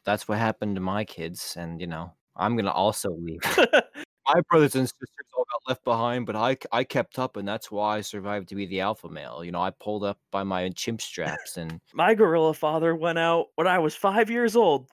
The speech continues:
Speaker 2: to buy gorilla cigarettes and never came home.
Speaker 1: <laughs>
Speaker 2: I didn't need a father figure. You don't need a father figure."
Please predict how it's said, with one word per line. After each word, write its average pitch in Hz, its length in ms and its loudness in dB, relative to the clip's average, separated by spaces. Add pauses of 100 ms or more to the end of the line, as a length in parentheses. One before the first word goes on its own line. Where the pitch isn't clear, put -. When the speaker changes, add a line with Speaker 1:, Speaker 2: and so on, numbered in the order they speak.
Speaker 2:
to 165 100 -2
buy 180 220 2
gorilla 208 480 4
cigarettes 123 580 -2
and 143 100 -4
never 156 260 -2
came 220 340 0
home. 185 280 6
Speaker 1:
<laughs> - 1040 0
Speaker 2:
I 269 280 8
didn't 208 180 8
need 202 120 6
a 185 80 4
father 196 380 4
figure. 185 400 0
You 254 220 4
don't 226 200 6
need 202 120 4
a 175 80 0
father 175 380 -4
figure." 135 440 -10